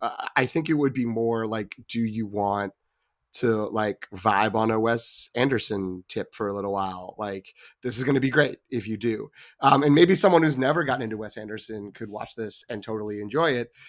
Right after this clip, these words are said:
um, because it would be their first exposure. Um, but I do think the big issue would be people that are like, "Eh, I'm over it," or, like, "I'm not interested," because they're probably not gonna be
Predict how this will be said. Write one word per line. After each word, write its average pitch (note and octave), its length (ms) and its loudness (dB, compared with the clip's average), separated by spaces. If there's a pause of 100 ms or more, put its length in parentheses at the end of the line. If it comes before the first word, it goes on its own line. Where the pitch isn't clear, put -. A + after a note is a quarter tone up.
(140)
um, C3 220 4
because A#2+ 280 -2
it A2 40 -6
would G#2+ 100 -8
be G#2+ 120 -6
their G#2+ 140 -10
first - 500 -16
exposure. B2 640 -4 (280)
Um, C3 300 2
but B2 100 0
I A#2+ 100 0
do A#2 180 -8
think A2+ 200 -10
the A#2+ 80 -10
big A#2 220 -6
issue G2+ 300 -10
would G#2 100 -18
be A2 80 -12
people G#2 300 -12
that G2 120 -12
are G2+ 80 -16
like, G2+ 260 -16
"Eh, D3+ 180 4 (460)
I'm A2+ 140 -2
over G2 260 -4
it," F#2+ 220 -6
or, G#2+ 80 -6
like, G2+ 180 -4
"I'm G2+ 80 -4
not G#2 180 -4
interested," - 520 -10 (400)
because A2 260 0
they're G#2 200 2
probably G#2+ 320 0
not G2+ 260 0
gonna G2 160 -2
be F#2 380 -2